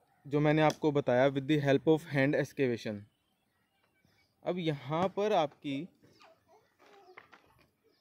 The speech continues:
excavation hand से होएगी, यानी आपका जो footing का size है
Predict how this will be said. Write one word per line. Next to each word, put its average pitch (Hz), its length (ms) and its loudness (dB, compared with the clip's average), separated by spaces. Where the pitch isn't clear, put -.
excavation 151 560 -2
hand 139 280 -2
से 170 140 -2
होएगी, 120 380 -2
यानी 135 260 -2
आपका 156 280 0
जो 165 200 4
footing 170 420 -2
का 196 100 2
size 139 360 2
है 131 220 -4